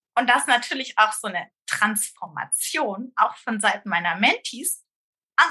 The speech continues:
ein Commitment verknüpft sein darf. Nicht nur, ja, ich wünsche mir gerne, dass meine Schmerzen gehen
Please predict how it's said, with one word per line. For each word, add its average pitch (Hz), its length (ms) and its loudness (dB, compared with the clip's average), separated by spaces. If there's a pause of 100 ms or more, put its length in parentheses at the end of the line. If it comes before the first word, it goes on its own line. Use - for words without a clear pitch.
(120)
ein 302 200 0
Commitment 330 680 2
verknüpft - 520 -6
sein 156 360 2
darf. - 360 0
Nicht 285 200 -2
nur, 262 80 0
ja, 254 180 6
ich - 220 -4
wünsche 359 440 2
mir 262 220 2
gerne, 226 420 6 (200)
dass 240 200 4
meine 214 280 -2
Schmerzen 226 680 0
gehen 233 340 -2